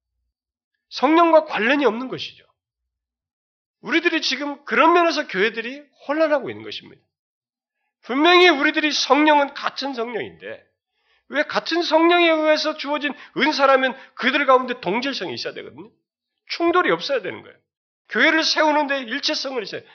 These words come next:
그런 것이 있어야 돼. 목적과 방향이 같아야 된단 말이에요. 이게 충돌한다는 거예요. 우열을 따지는 거예요, 자꾸.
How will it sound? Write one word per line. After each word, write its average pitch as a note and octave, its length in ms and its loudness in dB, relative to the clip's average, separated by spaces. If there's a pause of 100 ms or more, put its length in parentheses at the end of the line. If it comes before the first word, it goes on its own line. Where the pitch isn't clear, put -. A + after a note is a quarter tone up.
(560)
그런 D#4+ 260 0
것이 D4+ 220 0
있어야 F#3 180 -6
돼. D3+ 60 -14
목적과 C4 420 -2
방향이 B3+ 260 -10
같아야 A#3+ 280 -8
된단 D3 200 -8
말이에요. F#2 240 -20 (1300)
이게 G#3 140 -10
충돌한다는 A3 640 -10
거예요. - 120 -20 (600)
우열을 C#4+ 500 -2
따지는 - 400 -8
거예요, F2 140 -14
자꾸. - 300 -18